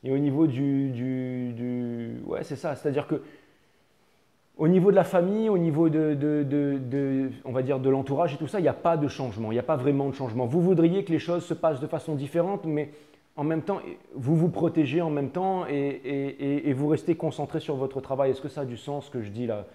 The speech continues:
Certainement pour vous, pas trop pour moi, mais, mais c'est, vous,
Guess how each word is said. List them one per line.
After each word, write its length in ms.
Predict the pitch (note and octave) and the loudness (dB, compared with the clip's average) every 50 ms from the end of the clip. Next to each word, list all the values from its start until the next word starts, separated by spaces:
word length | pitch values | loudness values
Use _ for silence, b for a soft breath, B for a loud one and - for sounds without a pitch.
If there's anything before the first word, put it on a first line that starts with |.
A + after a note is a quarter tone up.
| B B B | B B B
Certainement 400 | - D3+ C#3+ - D3 C3+ C#3 C#3 | -6 -6 -2 -2 -2 -2 -2 -2
pour 180 | - - C3 A#2 | -2 0 0 0
vous, 140 | B2 D#3+ D#3+ | 0 0 0
pas 120 | - C3 | 0 0
trop 140 | - - C3 | 0 0 -2
pour 180 | C3 C3 C3 | 0 0 -2
moi, 200 | B2+ B2+ C#3 D3 | -2 -2 -2 -2
mais, 180 | C#3+ C3+ A#2+ B B B B B B B B B B B B B B _ _ _ _ _ _ _ _ _ _ _ _ _ b b b b b b b b b b b b b b b b b b b b _ _ _ _ _ _ _ _ _ _ _ _ _ _ _ _ _ _ _ _ _ - | -2 -4 -4 B B B B B B B B B B B B B B _ _ _ _ _ _ _ _ _ _ _ _ _ b b b b b b b b b b b b b b b b b b b b _ _ _ _ _ _ _ _ _ _ _ _ _ _ _ _ _ _ _ _ _ -12
mais 60 | A#2 | -12
c'est, 180 | - - - - - | -10 -12 -14 -12 -10
vous, 180 | A#2 C3+ D3+ | -10 -10 -8